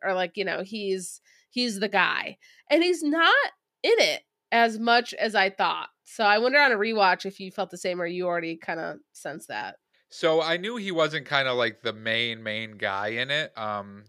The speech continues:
Speaker 2: but I didn't rewatch the whole film again. I'm trying to remember what his title was. He was, like, basically captain, and he was going out
Speaker 1: Mm-hmm.
Speaker 2: and,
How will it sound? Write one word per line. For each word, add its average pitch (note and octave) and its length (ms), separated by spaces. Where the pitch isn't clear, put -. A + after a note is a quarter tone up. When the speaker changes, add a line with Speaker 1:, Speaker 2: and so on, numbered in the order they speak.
Speaker 2:
but A#2+ 140
I B2 80
didn't C#3 180
rewatch A#2 380
the A2+ 120
whole G#2+ 160
film A2 320
again. A#2+ 460
I'm B2 60
trying F3+ 200
to D#3 60
remember C3+ 260
what A#2+ 100
his G#2+ 120
title G#2+ 240
was. G2 140
He C#3+ 120
was, C#3 140
like, A#2+ 260
basically A#2+ 440
captain, G#2 600
and G2+ 100
he A#2 100
was G#2 160
going G2+ 280
out G2+ 260
Speaker 1:
Mm-hmm. G#2 240
Speaker 2:
and, - 20